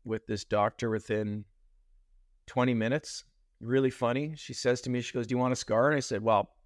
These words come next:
I mean, I don't know. I don't, I don't, I don't care, but no." She goes, "Good, I'll stitch you up, because if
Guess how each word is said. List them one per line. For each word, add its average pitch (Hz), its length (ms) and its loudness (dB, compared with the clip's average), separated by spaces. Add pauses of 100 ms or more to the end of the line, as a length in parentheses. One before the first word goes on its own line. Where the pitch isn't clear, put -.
(220)
I 107 80 -2
mean, 104 200 -6 (260)
I 104 100 2
don't 101 100 0
know. 110 120 2
I 101 80 2
don't, 104 220 -4
I 104 80 -4
don't, 104 220 -8
I 101 40 -8
don't 98 160 -6
care, 113 260 4
but 107 140 -4
no." 110 400 -4 (360)
She - 100 -18
goes, 117 140 0
"Good, 120 200 6
I'll 123 100 2
stitch - 320 -4
you 110 100 2
up, 117 120 -4 (580)
because 113 280 -2
if - 200 -14